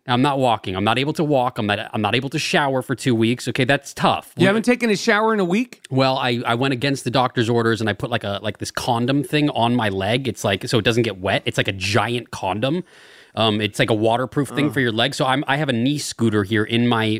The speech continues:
Speaker 1: apartment. I'm wheeling around in a fucking knee scooter. I have this cast on, and I'm in a lot of pain. Um, they did prescribe me some of these, like, heroin pills, Norco, it's called.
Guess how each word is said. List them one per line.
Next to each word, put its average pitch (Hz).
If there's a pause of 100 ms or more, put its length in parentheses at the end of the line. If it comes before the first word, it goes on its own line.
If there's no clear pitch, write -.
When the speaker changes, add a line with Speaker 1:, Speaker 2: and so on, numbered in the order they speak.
(120)
Speaker 1:
apartment. 110
I'm 104
wheeling 135
around 117
in 104
a 95
fucking 123
knee 113
scooter. 101
I 98
have 113
this 104
cast -
on, 98 (420)
and 110 (100)
I'm 117
in 113
a 104
lot 104
of -
pain. 135 (320)
Um, 113
they 110
did 127
prescribe 147
me 143
some 131
of 120
these, 117
like, 107
heroin 120
pills, 117
Norco, 110
it's -
called. 117